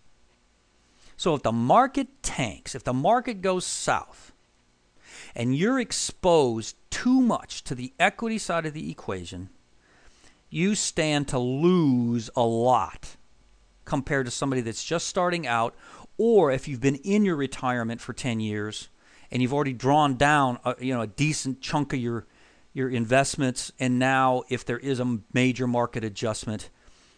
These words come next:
it doesn't impact you from a dollar and cent standpoint as much.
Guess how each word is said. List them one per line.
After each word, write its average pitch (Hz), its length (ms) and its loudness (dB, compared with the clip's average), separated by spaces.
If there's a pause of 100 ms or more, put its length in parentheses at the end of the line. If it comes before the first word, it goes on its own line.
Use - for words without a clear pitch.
(100)
it - 160 -8
doesn't 143 300 2
impact 131 680 0
you 107 160 -6
from 113 160 -10
a 110 40 -6
dollar 120 400 4
and 113 100 -4
cent 120 260 -8
standpoint 98 640 -10
as 101 140 -8
much. - 440 -8